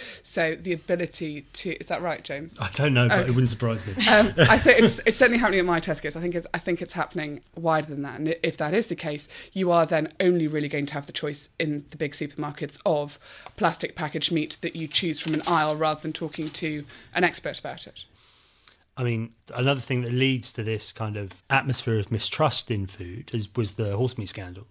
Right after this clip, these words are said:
Speaker 2: And the fact that they managed, I don't think anyone went to prison for it. And I think food fraud is a bigger problem than everybody realises. And I think that, I think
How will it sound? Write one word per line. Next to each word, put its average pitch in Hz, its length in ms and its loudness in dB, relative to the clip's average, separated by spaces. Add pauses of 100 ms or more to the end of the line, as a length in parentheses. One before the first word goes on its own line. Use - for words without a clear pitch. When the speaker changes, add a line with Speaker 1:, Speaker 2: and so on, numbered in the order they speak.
(380)
Speaker 2:
And 127 100 0
the 123 60 4
fact 127 300 -2
that 113 300 -4 (640)
they 123 240 2
managed, 120 500 2
I 123 80 -2
don't 127 120 4
think 110 140 2
anyone 110 240 2
went 95 80 -4
to - 80 -10
prison 104 240 -2
for 85 240 -14
it. 110 80 -14 (320)
And 101 400 -4 (160)
I 110 80 -4
think 113 200 -8
food 120 220 2
fraud 98 300 -6
is 95 100 -6
a 95 80 -6
bigger 101 240 -4
problem 95 300 -6
than 95 80 -4
everybody 95 340 -4
realises. 92 680 -4
And 107 160 -6
I 101 80 -4
think 101 380 -12
that, 101 200 -8 (760)
I 120 120 -2
think 131 140 2